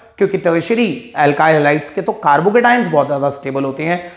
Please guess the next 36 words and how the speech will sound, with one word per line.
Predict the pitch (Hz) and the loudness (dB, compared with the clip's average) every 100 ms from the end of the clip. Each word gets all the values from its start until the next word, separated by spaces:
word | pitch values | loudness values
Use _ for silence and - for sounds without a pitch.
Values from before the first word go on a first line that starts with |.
| - - | -12 0
और | 156 156 | 2 4
वो | 180 | 4
आपको | 160 - | 4 0
याद | 147 139 143 | 0 0 2
होगा | 165 | 0
वो | 185 165 | 2 0
S | 156 202 | 0 -2
N | 185 | -2
one | 131 160 | 0 2
mechanism | 156 139 139 135 131 | 2 0 2 0 0
follow | 120 123 | 2 2
करना | 120 123 | 0 0
prefer | 117 113 120 | 0 -2 -4
करते | 107 101 101 | -6 -10 -12
हैं। | - _ _ _ _ - | -18 _ _ _ _ 2
तो | |
एक | 185 - | 2 2
तो | |
primary | - 170 170 202 233 | 0 2 2 4 4
alkyl | 202 190 185 | 4 4 4
halides | 185 202 208 | 4 4 2
are | 202 175 | 2 2
highly | 143 175 196 | 0 0 0
reactive | 175 160 185 170 | 0 0 -2 -4
towards | 151 147 127 | -2 -2 0
this, | 208 - - - _ _ _ _ | -2 -2 -12 -20 _ _ _ _
uh, | 143 135 135 127 131 - - - - - - 139 | 2 4 4 2 -2 -8 -18 -20 -20 -20 -18 -8
Finkelstein | - 170 165 160 151 127 | -2 0 2 2 2 2
reaction। | 117 104 123 120 | 2 0 -4 -4
Finkelstein | 165 170 170 180 156 | 0 2 2 -2 -2
reaction | 139 131 190 | 0 0 -4
में | 262 | -4
primary | 151 143 151 170 | 0 2 2 2
alkyl | 139 135 131 | 2 2 2
halides | 127 170 175 | 2 0 0
बहुत | 151 - - | -4 -4 -12